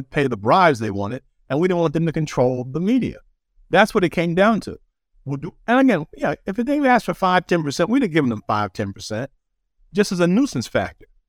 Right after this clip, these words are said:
But when a guy tells you, "I want control of your company," and you don't know anything about what we're doing,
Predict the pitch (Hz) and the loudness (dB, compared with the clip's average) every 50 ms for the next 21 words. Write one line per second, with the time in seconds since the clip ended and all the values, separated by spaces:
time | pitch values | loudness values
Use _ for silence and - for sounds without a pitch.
0 | _ _ _ _ - 156 170 165 156 165 220 214 226 214 - 190 180 156 190 165 | _ _ _ _ 2 4 4 4 4 4 4 4 4 4 4 2 2 2 2 0
1 | 185 214 202 175 - 175 165 - - 185 185 175 160 151 147 123 - - 220 214 | 0 0 0 0 -2 -2 -4 -2 -2 0 0 0 0 0 -2 -2 0 0 0 0
2 | - - 98 98 - - 127 135 180 208 196 165 156 143 139 151 170 160 135 160 | 0 -4 -6 -8 -6 -6 -4 -2 0 2 2 2 2 2 2 0 0 -2 -2 0
3 | 151 143 147 135 135 160 135 120 107 98 - 139 190 226 170 95 78 - | 0 2 2 2 0 0 -4 -4 -6 -4 -2 0 0 2 0 0 -2 -6